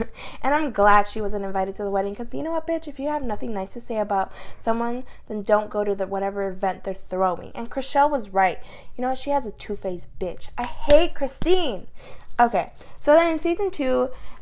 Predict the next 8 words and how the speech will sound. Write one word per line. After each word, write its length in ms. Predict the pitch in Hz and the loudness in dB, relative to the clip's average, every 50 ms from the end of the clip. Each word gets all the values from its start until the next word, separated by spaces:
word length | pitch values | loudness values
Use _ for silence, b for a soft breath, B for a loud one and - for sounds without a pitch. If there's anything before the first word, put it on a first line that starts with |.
| - | -2
they 100 | - 254 | 0 2
have, 280 | 254 262 262 262 269 285 | 4 6 6 6 6 6
like, 320 | 294 294 294 285 285 - - - | 6 4 4 4 2 -2 -2 0
a 320 | 240 226 220 214 208 202 - | 4 4 6 6 4 4 0
engagement 520 | 214 214 202 208 214 214 214 214 202 202 | -2 -2 0 0 0 0 -2 -2 -4 -4
party 300 | - - 202 196 196 196 | -4 -2 -2 -2 -2 -4
for, 460 | 196 - 196 190 185 185 185 190 190 - | -4 -2 0 0 2 2 2 0 0 -2
um, 480 | 202 190 185 185 180 180 180 185 190 | -4 -4 -4 -4 -6 -8 -8 -10 -10